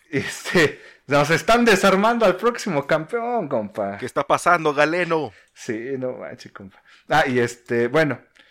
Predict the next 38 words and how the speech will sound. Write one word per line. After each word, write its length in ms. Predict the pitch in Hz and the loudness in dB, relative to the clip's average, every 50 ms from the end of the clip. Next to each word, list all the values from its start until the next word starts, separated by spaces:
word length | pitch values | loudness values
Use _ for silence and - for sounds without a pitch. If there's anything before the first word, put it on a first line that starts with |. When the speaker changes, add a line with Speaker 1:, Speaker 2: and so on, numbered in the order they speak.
| _ _ _ | _ _ _
Speaker 1:
estábamos, 480 | _ - - 180 190 185 185 185 180 139 | _ 0 2 4 4 4 4 2 2 2
eh, 360 | 147 151 143 139 143 147 147 | 4 4 4 4 2 2 0
escuché 340 | 143 135 - 165 160 - 185 | -2 -4 -4 -8 -4 -4 -4
esos 200 | 185 208 196 196 | -2 -2 -4 -6
podcasts 540 | - - 170 160 156 - - 165 156 151 143 | -6 -4 -4 -4 -4 -4 -4 -4 -4 -2 -2
de, 1080 | 123 110 104 104 104 104 101 101 101 101 101 98 101 98 101 98 98 98 98 104 - _ _ _ _ _ _ _ _ | -2 -2 0 0 0 0 -2 -2 -4 -6 -6 -8 -10 -10 -12 -12 -14 -14 -16 -18 -20 _ _ _ _ _ _ _ _
del 180 | - 113 117 113 | -14 -12 -12 -10
Rey 220 | 123 135 143 151 | -8 -8 -8 -8
León, 360 | 143 139 135 139 143 135 117 101 | -6 -6 -6 -4 -6 -6 -8 -10
¿no? 180 | 104 - _ _ _ _ _ _ _ _ - | -12 -14 _ _ _ _ _ _ _ _ -12
Porque 220 | 127 127 123 139 127 | -12 -10 -8 -8 -8
siempre, 440 | 165 175 175 165 185 185 180 175 | -8 -8 -8 -6 -4 -2 -2 -2
bueno, 280 | 175 175 175 175 160 - _ _ _ _ _ _ _ _ _ - | -4 -6 -8 -10 -10 -12 _ _ _ _ _ _ _ _ _ -10
a, 280 | 117 113 110 110 107 - | -8 -8 -8 -8 -10 -12
a 120 | 123 117 | -12 -10
mi 140 | 117 117 110 | -10 -10 -12
compa 400 | - 131 131 127 127 135 135 127 | -10 -10 -10 -10 -8 -8 -8 -6
y 40 | 120 | -6
a 60 | 110 | -8
mí 120 | 107 110 113 | -10 -10 -12
nos 160 | 117 113 104 | -12 -12 -14
gusta 220 | 107 107 - - | -18 -20 -20 -20
escuchar 360 | 117 - - 98 - 110 104 101 104 - - | -20 -20 -20 -18 -14 -10 -10 -10 -10 -10 -12
otros 320 | 113 107 104 110 110 - | -12 -12 -12 -16 -18 -16
podcasts 580 | - - 107 101 - - - 113 113 110 - - | -12 -12 -12 -12 -12 -10 -8 -8 -8 -8 -10 -18
y, 240 | 98 95 90 85 _ _ _ _ _ _ _ _ | -20 -20 -20 -20 _ _ _ _ _ _ _ _
y 80 | - 107 | -16 -10
los 240 | 110 110 107 101 | -8 -8 -8 -8
de 100 | 104 110 | -8 -10
series 380 | 98 - 127 120 120 123 120 - | -8 -6 -6 -6 -6 -6 -8 -12
y 40 | 113 | -14
películas, 520 | - - 107 104 104 - - 117 117 120 - | -14 -14 -14 -14 -14 -14 -12 -12 -12 -12 -12
pues 180 | - 101 - 110 | -16 -20 -18 -16
es 80 | 107 | -16
nuestro 360 | 110 110 107 _ - 101 98 | -16 -16 -16 _ -16 -16 -14
mero 220 | 95 104 107 104 98 | -12 -12 -10 -10 -10
mole, 340 | 95 104 110 107 98 90 87 | -10 -12 -12 -12 -14 -18 -20
¿no? 160 | 87 87 | -20 -20